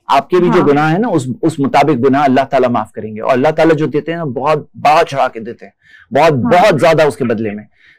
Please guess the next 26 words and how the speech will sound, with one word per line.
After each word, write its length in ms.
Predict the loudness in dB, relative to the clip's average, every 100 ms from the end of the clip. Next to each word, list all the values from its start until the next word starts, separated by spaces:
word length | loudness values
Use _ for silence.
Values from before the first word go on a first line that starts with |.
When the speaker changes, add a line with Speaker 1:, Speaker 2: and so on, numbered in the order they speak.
| -2
Speaker 1:
तो 60 | 2
Speaker 2:
हम्म। 460 | 2 0 -2 0
Speaker 1:
अल्लाह 300 | 4 4 2
के 80 | 2
लिए 120 | 2
आप 180 | 2 2
अभी 220 | -2 -4 -4
क्या 260 | -2 -2
करिए, 380 | 0 0 -2 -4 _ _ _ -4
माफ 340 | 0 0 -2 -6
कर 60 | -14
दीजिए 300 | -14 -16 -6
अल्लाह 260 | -2 -2
के 120 | -4
लिए। 180 | -16 -18 _ -4
हो 80 | 0
गई 80 |
ये 80 | 2
Speaker 2:
हाँ। 120 | 2 2
Speaker 1:
third 140 | -2
चीज। 260 | -2 -8 -8 _ -20 _ -2
अब 160 | -2 2
चौथी 260 | 0 2 0
चीज 300 | 0 0 -2
ये 120 | -4
है 240 | -4 -6